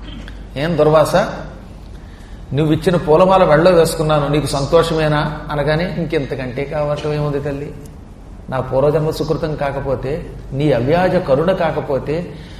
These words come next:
భూలోకంలో మానవమాతృణ్ణి తపస్సు చేసుకునే నేనేమిటి, భూలోకంలో ఉన్న కొన్ని పువ్వుల్ని దండగుచ్చి నీకు ఇవ్వడం ఏమిటి? ఇస్తే మాత్రం నువ్వు స్వీకరిస్తావా?"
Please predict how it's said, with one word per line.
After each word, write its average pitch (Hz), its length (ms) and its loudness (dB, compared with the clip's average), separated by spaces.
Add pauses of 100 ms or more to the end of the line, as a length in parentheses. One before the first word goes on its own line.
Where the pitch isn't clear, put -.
(180)
భూలోకంలో 156 1040 4
మానవమాతృణ్ణి 156 920 2
తపస్సు 147 480 -2
చేసుకునే 139 420 0
నేనేమిటి, 139 800 0 (460)
భూలోకంలో 226 680 4
ఉన్న 196 240 6
కొన్ని 180 360 4
పువ్వుల్ని 202 540 2
దండగుచ్చి 165 800 0
నీకు 175 200 2
ఇవ్వడం 175 340 2
ఏమిటి? 143 380 -2 (480)
ఇస్తే 240 300 0
మాత్రం 233 320 2
నువ్వు 208 180 2
స్వీకరిస్తావా?" 175 720 -2